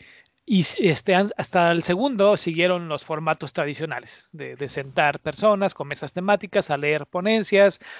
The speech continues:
algunas conferencias magistrales, este, y algunas, eh, mesas un poco alternativas, por llamarlo así, donde invitábamos artistas a que platicaran sobre lo que hacen, este, sin todo este a-, aparataje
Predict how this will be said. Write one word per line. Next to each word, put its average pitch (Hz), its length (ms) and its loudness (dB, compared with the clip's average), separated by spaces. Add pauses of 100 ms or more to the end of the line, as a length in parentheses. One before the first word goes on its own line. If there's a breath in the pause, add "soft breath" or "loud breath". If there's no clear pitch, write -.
algunas 156 380 -6
conferencias 151 420 0
magistrales, 185 800 4 (440 loud breath)
este, 156 880 -6
y 175 160 -4
algunas, 165 760 -4
eh, 156 260 0
mesas 180 680 2
un 165 360 -4
poco 185 200 0
alternativas, 214 680 4
por 185 160 -4
llamarlo 180 360 -2
así, 208 200 -6
donde 175 220 -8
invitábamos 160 540 -6
artistas 170 640 -8 (400 loud breath)
a 147 140 -4
que 131 80 -14
platicaran 156 480 -2
sobre 139 420 -10
lo 135 140 -10
que 185 100 0
hacen, 180 400 -2 (320 loud breath)
este, 143 720 -8
sin 147 320 -10
todo 160 240 0
este 151 340 0
a-, 131 280 -2
aparataje 147 920 -4